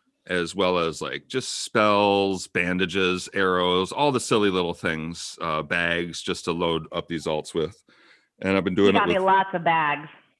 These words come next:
Speaker 1: I've been doing it with Jim Runs Fast, uh, my fifty-two druid, who basically is just a taxi at this point, doesn't really X P anymore.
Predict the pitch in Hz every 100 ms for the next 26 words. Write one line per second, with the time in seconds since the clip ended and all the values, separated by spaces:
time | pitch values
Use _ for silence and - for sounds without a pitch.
0 | - - - - 104 113 120 - 135 135
1 | 113 - - 143 131 131 135 143 - 127
2 | 131 143 - - _ - - - _ 85
3 | 87 87 90 87 120 107 113 117 98 101
4 | 113 127 123 101 87 92 101 - 95 90
5 | 87 90 85 - 92 - 87 82 80 80
6 | 87 82 - 98 92 95 - 113 117 -
7 | 90 85 - - 92 85 87 - - 90
8 | 92 95 - 123